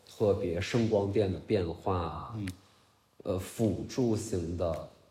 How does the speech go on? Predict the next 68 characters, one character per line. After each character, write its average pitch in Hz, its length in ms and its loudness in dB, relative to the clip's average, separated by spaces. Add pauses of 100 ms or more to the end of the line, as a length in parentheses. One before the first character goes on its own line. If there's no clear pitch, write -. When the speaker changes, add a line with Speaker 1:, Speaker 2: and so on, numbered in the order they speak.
Speaker 1:
大 113 120 0
家 98 180 2
进 107 160 -2
入 104 60 0
情 98 200 -4
境。 98 120 0
我 90 120 0
甚 151 280 0
至 135 200 0
认 131 200 2
为 101 120 0
有 87 180 0
一 87 100 -6
个 123 200 -2
蛮 104 280 0
残 92 280 -4
忍 113 180 0
的 82 80 -6
一 113 120 -2
点， 98 360 -4
Speaker 2:
嗯。 123 200 2
Speaker 1:
我 95 60 2
不 - 100 -4
知 - 40 0
道 127 80 2
你 104 80 0
是 95 140 -6
否 95 220 0
认 143 200 0
同， 87 300 -4
是 92 100 -4
我 110 240 2
觉 95 80 -6
得 95 100 -2
舞 104 300 -2
者 117 220 0
是 - 200 -6
完 101 180 2
全 120 160 -2
无 85 180 -2
个 87 240 0
性 85 200 -6
的。 69 60 -14 (200)
Speaker 2:
嗯。 98 240 -4 (580)
Speaker 1:
就 151 120 2
这 147 160 0
个， 101 300 4 (560)
对 165 120 6
于 131 80 6
观 151 320 4
众 151 240 2
而 92 200 2
言， 87 440 -2
他 120 80 -4
是 110 200 -2 (140)
完 98 200 0
全 120 220 -2
get 95 140 2
不 - 100 -10
到 82 280 -2
舞 92 180 -2
者 104 120 -2
的 - 100 -6 (100)
个 101 160 2
性 85 300 -8
和 87 160 -10
他 95 240 -4
的 90 260 -4